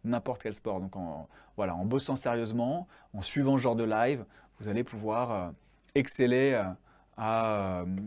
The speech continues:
au raisonnement. Alors on y va. La loi impose aux grandes entreprises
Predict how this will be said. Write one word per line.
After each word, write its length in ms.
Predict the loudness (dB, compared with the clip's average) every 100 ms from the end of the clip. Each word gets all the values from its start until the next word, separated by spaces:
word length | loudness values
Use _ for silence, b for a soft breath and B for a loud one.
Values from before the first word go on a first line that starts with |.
| -2
au 100 | 4
raisonnement. 520 | 4 4 2 0 -4 -8 B B B B
Alors 180 | 4 6
on 80 | 6
y 120 | 6
va. 240 | 4 0 -4 b b b b -2
La 140 | 4
loi 300 | 6 8 8
impose 640 | 6 0 0 2 4 2 -2
aux 100 | -6
grandes 300 | 0 2 2
entreprises 680 | -2 -4 -4 -2 0 -2